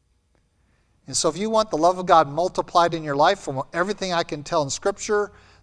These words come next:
the way that happens is when we love God and keep his commandments. And don't sit there and be disobedient to God and then wonder why you don't feel his love or that he hasn't blessed you. Well,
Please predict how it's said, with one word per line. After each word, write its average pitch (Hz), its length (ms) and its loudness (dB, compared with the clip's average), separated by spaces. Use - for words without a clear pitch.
the 131 100 -2
way 170 260 2
that 165 200 2
happens 196 460 -2
is 143 200 -6
when 143 260 -2
we 135 140 -4
love 147 280 2
God 139 280 6
and 135 100 -8
keep 131 180 -10
his 127 140 -10
commandments. 151 840 -8
And 127 160 -4
don't 185 160 2
sit 208 260 0
there 220 120 0
and 202 100 -6
be 156 80 0
disobedient 147 720 -2
to 226 80 -6
God 139 680 4
and 147 260 -6
then 170 300 0
wonder 165 400 2
why 156 800 4
you 139 100 0
don't 147 220 4
feel 147 260 4
his 127 140 0
love 110 640 4
or 123 240 0
that 135 160 2
he 135 60 0
hasn't 143 300 0
blessed 143 500 4
you. 95 300 -8
Well, 151 520 4